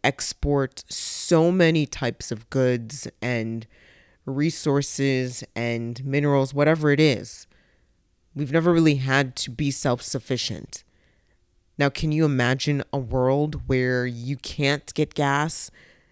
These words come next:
Gas is, like, fifty dollars a gallon. They're even speculating that it could be fifty. You thought ten dollars was bad?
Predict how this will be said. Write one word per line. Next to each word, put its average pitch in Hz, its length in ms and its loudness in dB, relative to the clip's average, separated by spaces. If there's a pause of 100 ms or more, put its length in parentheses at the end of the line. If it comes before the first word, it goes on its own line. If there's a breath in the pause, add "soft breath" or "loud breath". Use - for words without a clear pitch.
(560 soft breath)
Gas 135 340 -2
is, 127 120 -6
like, 139 160 0
fifty 156 340 0
dollars 143 680 2 (580)
a 147 140 2
gallon. 131 580 2 (140)
They're 214 180 8
even 247 400 -2 (400 soft breath)
speculating 139 1120 2
that 151 140 2
it 151 100 -2
could 147 220 -8
be 165 100 0
fifty. 135 380 -2
You 147 200 -4
thought 247 280 -4
ten 147 340 2
dollars 208 540 2
was 220 120 -2
bad? - 440 -2